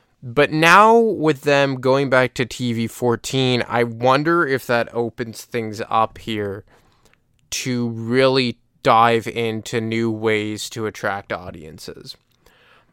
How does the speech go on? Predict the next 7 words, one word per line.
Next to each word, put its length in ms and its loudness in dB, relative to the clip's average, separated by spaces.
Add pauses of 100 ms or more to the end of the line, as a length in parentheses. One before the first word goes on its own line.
(340)
Because, 960 0 (520)
you 80 -4
know, 180 2
I 240 2
know 140 0
many 320 0
people 520 -8